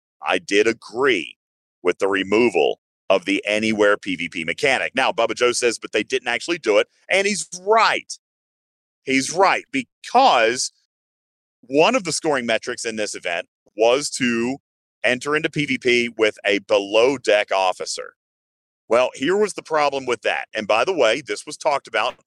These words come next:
very early during the same conversation that I was having with them, Bubba. And it was decided that that one could stay. And I'll tell you why. That is not coded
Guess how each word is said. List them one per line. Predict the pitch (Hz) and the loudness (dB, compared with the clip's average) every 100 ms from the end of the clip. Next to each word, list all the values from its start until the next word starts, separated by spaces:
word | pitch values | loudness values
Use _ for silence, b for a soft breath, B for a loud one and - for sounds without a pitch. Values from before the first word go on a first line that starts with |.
| - | -4
very | 98 104 170 | -2 -2 -2
early | 101 90 110 - _ _ - | -2 -2 -4 -6 _ _ -4
during | 131 170 254 214 | -2 0 -2 -4
the | 160 | -8
same | - 151 123 | -6 -6 -6
conversation | 135 123 110 _ 107 - 95 82 - 95 - _ _ _ _ | -4 -4 -4 _ -14 -6 -4 -4 -6 -10 -12 _ _ _ _
that | 104 | 0
I | 98 | 2
was | 92 95 | 0 -2
having | 90 85 | -2 -2
with | 85 82 | -6 -4
them, | 85 | -2
Bubba. | 85 82 85 - _ _ _ _ _ _ _ _ - | 2 2 2 -2 _ _ _ _ _ _ _ _ -2
And | 127 | 0
it | 127 139 | 0 -2
was | 147 - | -6 -6
decided | - 131 - 165 156 156 156 143 _ _ _ _ _ - | -8 -6 -2 0 0 -2 -6 -10 _ _ _ _ _ -2
that | 127 - | -2 0
that | 135 131 | -2 -2
one | 139 131 120 _ _ _ _ | -2 -4 -6 _ _ _ _
could | - 120 - | -4 -4 -4
stay. | - - 90 52 - _ _ _ _ - | -6 -2 -2 -4 -12 _ _ _ _ -2
And | 135 | 0
I'll | 127 | 0
tell | 127 120 | 0 0
you | 127 | -2
why. | 123 69 - _ _ _ _ _ _ _ _ - - - | -4 -6 -8 _ _ _ _ _ _ _ _ -20 -18 -2
That | 135 147 185 - _ _ _ _ _ _ | 0 2 0 -4 _ _ _ _ _ _
is | 147 131 120 | -2 -2 -2
not | 135 131 _ - | 0 0 _ -4
coded | 160 165 123 92 85 | 0 0 2 0 0